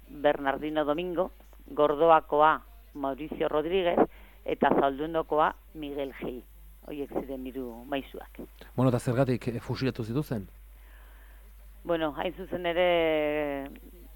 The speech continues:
Speaker 1: eskolan, eh, umeekin, eh, ederki aritzegaitik, haiek erakusten zuten irizpideak eukitzea,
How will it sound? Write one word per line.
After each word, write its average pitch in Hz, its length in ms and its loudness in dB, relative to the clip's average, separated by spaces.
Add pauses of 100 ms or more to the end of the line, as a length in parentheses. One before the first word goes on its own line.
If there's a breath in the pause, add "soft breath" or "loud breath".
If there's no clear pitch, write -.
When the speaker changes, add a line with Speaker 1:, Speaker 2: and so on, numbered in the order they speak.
(160)
Speaker 1:
eskolan, 156 1080 4
eh, 135 600 -6
umeekin, 160 880 -4
eh, 127 300 -6
ederki 139 600 -2
aritzegaitik, 143 880 -2 (560 loud breath)
haiek 170 360 0
erakusten 160 640 2
zuten 131 1080 -2 (840)
irizpideak 165 800 -4
eukitzea, 151 600 -2